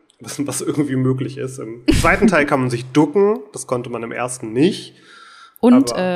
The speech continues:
Speaker 2: rennen konnte man auch nicht, ne, im ersten?
Speaker 1: Ich glaub, ich bin im zweiten,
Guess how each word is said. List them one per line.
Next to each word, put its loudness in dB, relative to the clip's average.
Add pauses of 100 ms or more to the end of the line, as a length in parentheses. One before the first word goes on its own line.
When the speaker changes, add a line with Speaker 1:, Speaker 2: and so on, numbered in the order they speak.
Speaker 2:
rennen 0
konnte -6
man -4
auch -8
nicht, -8
ne, -8
im -8
ersten? -10 (800)
Speaker 1:
Ich -18
glaub, 0
ich -4
bin 0
im -4
zweiten, -2